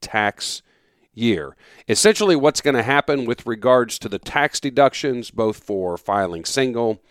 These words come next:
uh, married, filing jointly, your standard deduction is gonna increase by seven percent, along with the marginal tax brackets are all gonna be increased by,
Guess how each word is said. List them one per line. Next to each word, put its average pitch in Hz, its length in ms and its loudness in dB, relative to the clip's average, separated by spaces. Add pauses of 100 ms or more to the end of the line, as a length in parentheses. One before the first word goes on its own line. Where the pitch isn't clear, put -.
(320)
uh, 90 180 -4
married, 107 380 2
filing 92 420 0
jointly, 110 520 -4 (200)
your 107 160 -4
standard 185 520 4
deduction 131 440 2
is 101 140 -2
gonna 113 220 -2
increase 107 1040 -4 (680)
by 98 180 0
seven 117 480 0
percent, 92 720 -4 (540)
along 135 640 4
with 95 500 -6 (300)
the 117 100 2
marginal 175 600 4
tax 190 420 -2
brackets 101 600 -2
are 107 240 2
all 123 240 2
gonna 113 240 -4
be 98 400 -6 (460)
increased 107 720 -2
by, 90 420 0